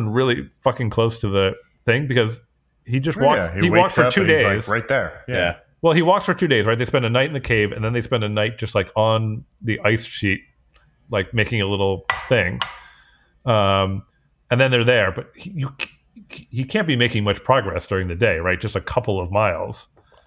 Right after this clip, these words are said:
Speaker 3: Right.
Speaker 2: All right. There, there, there was definitely some, um, you have to s-, suspend realism for a moment.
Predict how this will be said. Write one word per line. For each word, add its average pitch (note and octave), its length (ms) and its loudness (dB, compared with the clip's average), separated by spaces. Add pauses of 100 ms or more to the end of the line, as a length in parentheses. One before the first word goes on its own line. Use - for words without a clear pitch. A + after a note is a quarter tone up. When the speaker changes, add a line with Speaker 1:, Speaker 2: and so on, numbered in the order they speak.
Speaker 3:
Right. E2+ 260 -2
Speaker 2:
All A#2+ 80 0
right. F#2+ 180 -2
There, A2+ 180 -2
there, B2 280 0
there B2 180 0
was A#2 120 -2
definitely A2+ 300 -2
some, F2+ 360 -6 (300)
um, E2+ 300 -6
you G2+ 100 -6
have F#2+ 120 -10
to F#2+ 80 -4
s-, - 160 -12 (120)
suspend G2 520 -4
realism E2 460 -6
for E2 160 -12
a D#2+ 40 -6
moment. D2+ 380 -10